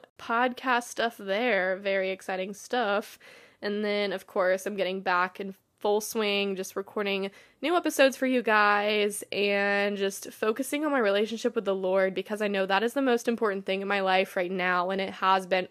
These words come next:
for the past year. And just, I'm just so, I'm just amazed that the Lord is working so much in my life, and he is just giving me so much peace and encouragement in this time,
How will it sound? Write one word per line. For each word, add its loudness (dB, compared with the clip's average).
for 0
the -6
past 0
year. 4
And 2
just, -6
I'm -4
just -4
so, 2
I'm 2
just 2
amazed 2
that 0
the 0
Lord 2
is 4
working 0
so -4
much -4
in 0
my 4
life, 4
and -2
he 2
is 4
just 2
giving 6
me 4
so 0
much 0
peace -2
and 2
encouragement 2
in 2
this -2
time, 0